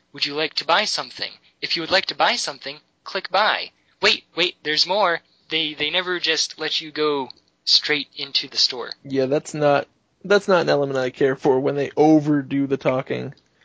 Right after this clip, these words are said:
Speaker 2: Like, I know Mass Effect could be like that sometimes, but at least it was, it was optional. If you wanted to go around to everybody in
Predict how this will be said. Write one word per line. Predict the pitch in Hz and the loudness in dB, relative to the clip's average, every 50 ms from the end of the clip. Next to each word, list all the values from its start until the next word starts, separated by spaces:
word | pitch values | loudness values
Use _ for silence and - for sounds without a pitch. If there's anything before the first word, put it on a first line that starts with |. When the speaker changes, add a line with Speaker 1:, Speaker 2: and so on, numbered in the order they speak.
| _ _ | _ _
Speaker 2:
Like, | - 143 147 | -4 0 2
I | 151 160 | 2 4
know | 170 180 175 | 6 6 4
Mass | 170 156 151 147 151 151 - - | 6 4 4 4 4 2 0 -4
Effect | 143 - - 147 135 - | -4 2 2 2 2 0
could | - - 147 143 131 131 | -2 -2 -2 -2 0 -2
be | 135 139 135 | -2 0 2
like | 135 135 135 127 - | 2 2 2 2 2
that | 139 143 139 - | 2 2 2 0
sometimes, | - - 143 139 135 175 165 139 143 147 147 147 151 147 - - - _ _ _ _ _ | -2 -4 -2 -2 -2 -2 0 0 2 0 0 -2 -6 -8 -14 -16 -18 _ _ _ _ _
but | - 147 139 139 | 0 2 4 6
at | 120 143 147 | 6 6 6
least | 156 160 151 - - | 6 4 4 4 0
it | 135 120 | -2 0
was, | 127 120 113 113 113 - - - - - | 0 -4 -4 -6 -10 -16 -18 -18 -12 -6
it | - | -6
was | 131 120 113 117 | -6 -4 -2 0
optional. | 113 117 120 - - - 110 110 107 107 | 0 0 0 0 -4 -12 -10 -8 -8 -8
If | 107 117 - | -8 -8 -8
you | 120 113 | -8 -4
wanted | 117 127 123 - - - | -4 -4 -4 -4 -4 -8
to | 107 | -4
go | 104 123 123 | 0 0 0
around | 117 120 120 113 113 - | 2 2 2 0 0 -2
to | - - - 123 | -8 -4 2 2
everybody | 123 117 113 - 127 120 - 117 113 110 107 110 | 2 2 0 -4 -8 -2 0 0 2 2 0 -2
in | 110 113 113 | -4 -6 -10